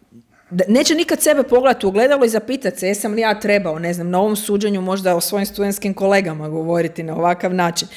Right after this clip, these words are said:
Jesam li ja trebao sudjelovati u nekim oblicima cenzure? Jesam li ja trebao šutke gledati što se događa? Nego će inzistirati na toj slici svijeta u kojoj je to bila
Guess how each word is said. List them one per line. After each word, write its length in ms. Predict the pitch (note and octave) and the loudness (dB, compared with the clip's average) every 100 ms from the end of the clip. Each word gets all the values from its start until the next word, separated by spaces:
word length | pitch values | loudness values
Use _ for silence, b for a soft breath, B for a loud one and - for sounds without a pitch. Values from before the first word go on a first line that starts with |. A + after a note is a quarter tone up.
| B B B | B B B
Jesam 360 | - F3+ F3+ G3+ | 0 0 2 2
li 80 | G#3+ | 4
ja 220 | A3 G#3+ | 2 2
trebao 560 | A3+ A3+ A3 G3+ F#3 F#3 B B | 2 2 4 4 2 0 B B
sudjelovati 600 | - A#3+ A3 G#3 G3+ G#3+ | -4 2 2 4 2 0
u 40 | |
nekim 280 | G#3 G#3 G#3 | -2 -2 -2
oblicima 480 | G3 G#3+ - G#3+ G3+ | 2 0 0 -2 0
cenzure? 480 | - F#3+ G3 F#3 | -2 0 2 2
Jesam 260 | D#3 E3 G#3 | 0 -4 -2
li 60 | G#3+ | 0
ja 120 | G#3 | 0
trebao 320 | A3 A3 G#3+ | 0 2 2
šutke 420 | G3+ A#3+ A3+ G#3+ | 0 -2 -2 -2
gledati 400 | G3 G#3+ G3 F#3 | 2 2 2 -2
što 160 | F3+ F#3+ | -6 -6
se 140 | F#3 | -6
događa? 460 | F3+ D#3 D3+ D3+ - B B B B | -4 -6 -6 -12 -14 B B B B
Nego 240 | E3+ E3+ | -4 -2
će 340 | F3 F#3 F3 E3 | 0 4 2 2
inzistirati 640 | F3 F3 - A#3+ D#4 C#4+ | -2 -2 -4 0 2 2
na 100 | A3+ | 0
toj 240 | G3+ B3 A#3 | 0 0 2
slici 340 | A#3+ A#3+ G3+ | 2 0 0
svijeta 440 | - G#3+ C#4 C#4+ | 0 2 2 2
u 100 | A#3+ - | 2 2
kojoj 260 | G#3 G3+ G3+ | 2 4 4
je 140 | G3 | 0
to 140 | A#3+ | -2
bila 300 | G#3+ G#3+ G#3 | 0 0 -2